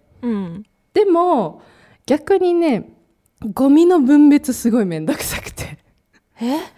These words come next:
Speaker 2: あのね、主に五つに分けるんやけど、
Speaker 1: うん。
Speaker 2: えっと、まず普通のゴミ、例えばティッシュ、鼻かんだティッシュとか、
Speaker 1: うん。
Speaker 2: なんかそういう、うん、なんか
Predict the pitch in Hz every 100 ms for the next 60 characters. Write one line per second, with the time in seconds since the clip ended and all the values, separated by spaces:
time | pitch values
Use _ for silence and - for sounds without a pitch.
0 | - - _ _ _ - - - 208 190
1 | 180 185 170 - - 381 339 208 202 190
2 | - 233 - - 339 285 196 185 180 175
3 | 175 180 160 147 127 147 214 151 - _
4 | _ 285 247 185 202 _ - 160 165 165
5 | - 156 151 143 254 349 240 196 190 -
6 | 285 269 262 254 254 190 - _ 175 175
7 | 160 160 - 180 - - 135 - _ 175
8 | 160 170 160 151 151 - - 156 190 160
9 | 127 _ - 262 202 202 _ - 160 147
10 | - 151 - - 151 143 151 -